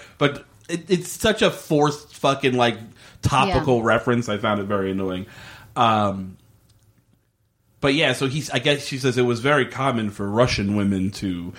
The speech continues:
Speaker 1: read their lovers' diaries to know their exploits or some bullshit. Um, don't know if that's true. Don't care if it's true. It's weird that she's making her, them do this.
Speaker 2: How
Speaker 1: But then
Speaker 2: would it
Speaker 1: for, I'm sorry, go ahead.
Speaker 2: How would it become a publicly known thing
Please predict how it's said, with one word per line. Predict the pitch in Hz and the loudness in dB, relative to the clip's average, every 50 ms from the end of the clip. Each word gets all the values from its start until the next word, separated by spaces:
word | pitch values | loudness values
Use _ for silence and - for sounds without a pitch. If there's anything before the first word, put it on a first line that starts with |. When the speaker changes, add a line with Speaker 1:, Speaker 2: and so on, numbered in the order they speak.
| - - - | -20 -12 -6
Speaker 1:
read | 110 110 117 120 120 110 98 | -2 2 4 4 4 4 4
their | 110 104 101 101 | 2 2 2 2
lovers' | 101 110 117 104 101 95 101 104 | 2 2 0 2 0 -2 -2 -2
diaries | 104 110 104 113 120 110 101 98 95 92 92 92 95 - | -2 -2 0 2 2 2 0 0 -2 -4 -4 -4 -6 -6
to | - 92 | -8 -4
know | 92 104 104 101 | -2 0 0 0
their | 95 98 87 - | 0 -2 -4 -2
exploits | - 113 - - - - 92 85 82 - - | -4 -4 -4 -6 -4 -4 -4 -4 -4 -6 -8
or | 87 | -8
some | 82 - - 85 87 90 | -6 -4 -4 -4 -4 -4
bullshit. | 76 82 82 - - - - - - - - - - - - - - - | -4 -6 -4 -4 -4 -4 -4 -6 -10 -18 -18 -18 -18 -18 -18 -18 -10 -4
Um, | - 104 98 - - - - - - - | -2 0 0 0 -2 -4 -8 -12 -12 -4
don't | 202 262 285 285 | 0 2 4 4
know | 269 262 | 4 4
if | 247 254 | 4 2
that's | 240 220 - | 2 0 0
true. | - - 185 175 175 170 170 165 156 - - _ _ _ | -2 0 2 4 4 4 2 0 -4 -8 -16 _ _ _
Don't | - 202 196 190 | 0 0 0 0
care | 190 240 226 208 185 | 0 2 2 2 2
if | 170 - | 2 -2
it's | 127 - | -6 -8
true. | - - 135 131 123 127 123 120 | -2 0 2 4 4 4 2 0
It's | - 135 135 - - | -6 -10 -10 -10 -12
weird | 135 135 147 156 156 156 156 147 | -4 0 2 4 4 4 4 4
that | 143 135 - | 2 0 0
she's | - - - 151 143 135 123 117 | -2 -6 -2 0 0 0 0 0
making | 123 113 104 - 117 107 | 0 -2 0 -2 -6 -6
her, | 110 104 | -6 -6
them | 98 98 101 113 104 101 | -8 -6 -4 0 0 0
do | 98 104 101 98 | 0 0 -4 -2
this. | 95 92 92 104 - - - - - | -2 -4 -6 -6 -8 -10 -14 -14 -12
Speaker 2:
How | - 214 269 294 311 | -6 0 0 2 2
Speaker 1:
But | 294 - | 4 4
then | 403 392 | 4 2
Speaker 2:
would | 370 | 2
it | 359 | 4
Speaker 1:
for, | 370 381 - - - - | 2 2 2 0 -10 -8
I'm | - 135 | -6 -2
sorry, | 131 123 107 | -2 0 0
go | 113 | 0
ahead. | 127 - - - - - - - - - _ | -2 -2 -4 -8 -20 -20 -20 -20 -20 -20 _
Speaker 2:
How | - - 330 339 392 427 466 | -6 0 2 2 2 2 0
would | 453 427 | 0 2
it | 415 370 320 - - 220 | 2 0 0 -2 -4 -2
become | 247 262 254 247 - 254 262 254 247 247 240 | -2 -2 -2 -2 -2 0 2 2 4 4 2
a | 226 214 208 | 2 0 -2
publicly | - - 247 240 233 233 226 240 240 240 - 240 226 226 | -4 0 0 0 0 2 -2 -4 -4 -4 -4 -2 0 0
known | 220 214 208 208 208 202 202 202 196 196 | 2 2 2 2 2 2 2 2 0 0
thing | - - - - 202 202 202 196 190 185 185 180 180 | -4 -8 -6 -2 0 0 2 0 0 0 -2 -2 -4